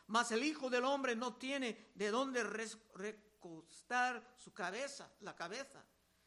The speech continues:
Estaba diciendo que iban a vivir como los desamparados. Y dijo a o-, y dijo a otro, "Sígame." Y él dijo, "Señor, déjame que primero vaya y entierre a mi padre." Un pretexto. Su padre ni ha muerto.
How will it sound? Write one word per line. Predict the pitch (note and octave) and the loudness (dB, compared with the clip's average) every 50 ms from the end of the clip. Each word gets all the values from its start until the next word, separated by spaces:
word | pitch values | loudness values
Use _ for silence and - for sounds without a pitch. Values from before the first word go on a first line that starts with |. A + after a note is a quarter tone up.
| _ _ _ _ _ _ _ _ _ _ | _ _ _ _ _ _ _ _ _ _
Estaba | A3+ A#3+ A3+ | 2 2 4
diciendo | G#3 G3+ G3 G3 A#3+ A#3+ B3 A#3+ A3+ A3 | 2 0 -2 -2 -2 -2 0 0 -4 -4
que | - G#3 F#3+ | -2 -2 -2
iban | A3 B3 B3 B3 A3+ | -2 0 0 0 0
a | A3 | 0
vivir | A3 G#3+ G#3 G#3 A#3+ B3+ C4 A#3+ | 2 2 2 2 0 -2 -4 -4
como | - A3 G#3+ G3+ | -4 -6 -4 -4
los | G3 G3 F#3 | -4 -6 -6
desamparados. | F3 G#3 G#3 A#3 A#3+ A3 G#3+ F#3+ F#3 G3+ B3 D4+ C4+ A#3 F3 C3+ - _ _ _ _ _ - - - - - _ | -6 -8 -6 -4 -6 -4 -2 -2 0 0 0 0 -2 -6 -10 -10 -14 _ _ _ _ _ -20 -20 -20 -20 -10 _
Y | F#3+ G#3 | -2 2
dijo | B3 E4 E4 C#4+ C4+ | 2 2 4 6 4
a | B3 B3 | 6 6
o-, | B3+ C#4+ C#4+ C#4 - | 6 4 2 2 -2
y | C4+ B3+ A#3+ | -4 -4 -4
dijo | G3+ G3 D4+ D#4 D4 - C#4+ C4 B3 B3 C4+ - - - - - | -4 -4 -6 -6 -4 -2 0 2 4 4 2 0 -2 -12 -4 0
a | G3+ G3 | 0 4
otro, | A3 C#4 D#4 D4+ D#4 A3 G3 F3 | 6 6 6 6 4 -4 -4 -4
"Sígame." | - - - G4+ F#4+ E4+ D#4 C4+ A#3 G#3+ F#3+ E3 C#3+ - - _ _ _ | -4 0 2 2 4 6 4 4 4 2 -2 -4 -6 -10 -16 _ _ _
Y | - B3 | 0 2
él | C4+ B3+ A#3 | 2 2 2
dijo, | B3 A3 A3 C4+ | 0 -4 -4 -6
"Señor, | D4+ - G#4+ G#4+ G#4 E4 C#4 A#3+ A3+ B3 | -4 -2 -2 0 2 4 4 4 4 2
déjame | - F#4 E4 - D#4+ D#4 D4+ D4 C#4 A3+ | 0 -4 -4 -2 -4 -4 -2 -4 -4 -4
que | - C4+ B3 | -4 -6 -6
primero | - A#3+ A3+ A#3 B3 C4+ C4+ B3+ B3 | -4 -6 -8 -4 -2 -2 0 0 -2
vaya | A#3+ C4 C4 C4 C4 A#3+ | 0 0 0 0 0 -2
y | A#3 | -4
entierre | A3 G#3+ - C4 B3+ A#3+ A3+ | -4 -4 -6 -6 -6 -4 -4
a | A3 | -4
mi | G3+ G3 | -6 -6
padre." | G#3 C4 C4 C4 A#3+ G3+ F3 D3 - - _ _ | -4 -2 -4 -2 -4 -6 -10 -12 -14 -16 _ _
Un | F3 D3+ | -18 -18
pretexto. | D3 - A2 G2 _ - - - - - - - - G3 _ _ _ _ _ _ _ _ _ _ _ _ _ _ _ | -16 -16 -18 -16 _ -18 -18 -18 -20 -20 -20 -20 -20 -20 _ _ _ _ _ _ _ _ _ _ _ _ _ _ _
Su | - G3 | -20 -12
padre | _ F#3+ G3 A3 A3 G#3 G#3 F3 E3+ | _ 0 2 2 2 0 -4 -6 -6
ni | D#3+ F#3+ G3+ F#3 | -8 -6 -6 -6
ha | F3 | -6
muerto. | F3 E3 E3+ G3+ A#3 A#3 A3 - - E3+ | -6 -6 -6 -8 -8 -8 -10 -14 -16 -16